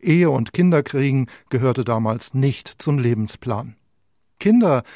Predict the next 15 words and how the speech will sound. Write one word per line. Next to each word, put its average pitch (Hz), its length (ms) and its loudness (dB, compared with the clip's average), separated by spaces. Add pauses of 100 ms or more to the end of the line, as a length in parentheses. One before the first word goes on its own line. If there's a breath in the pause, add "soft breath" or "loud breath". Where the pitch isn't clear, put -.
(500 loud breath)
doch, 170 340 -4
ja, 180 200 2
ja, 185 340 -2 (220 loud breath)
einen 156 300 2
Sohn“, 175 420 2 (400 loud breath)
sagte 127 360 -8
ich, 131 240 -6 (160 soft breath)
„drüben 196 380 4
in 143 120 4
Amerika, 135 640 2 (260 soft breath)
einen 135 340 0
amerikanischen 160 800 0
Sohn.“ 135 420 2 (840)
Zitat 123 360 -12
Ende. 117 320 -10